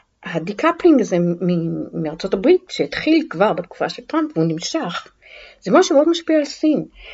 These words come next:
קודם כל, אני לא מדברת על, על סחר החזירים, כן? הסינים יכולים, אה, לקנות חזירים במקומות אחרים, זה לא בעיה.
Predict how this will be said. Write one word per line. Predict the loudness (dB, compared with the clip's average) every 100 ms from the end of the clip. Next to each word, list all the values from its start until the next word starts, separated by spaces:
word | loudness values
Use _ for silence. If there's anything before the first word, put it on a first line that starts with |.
| -20 -18 -4
קודם | 2 2
כל, | 4
אני | 4 4
לא |
מדברת | 4 6 6 6
על, | 2 0
על | -2
סחר | 0 0 0 -2
החזירים, | -2 -2 2 2 2 0
כן? | -6 -6
הסינים | -4 2 2
יכולים, | 2 0 0 2 2
אה, |
לקנות | 0 -2 -8 -6
חזירים | -6 -4 -4 -4
במקומות | -4 -4 -6 -6
אחרים, | -10 -8 -6
זה | -2
לא | -2
בעיה. | -2 -4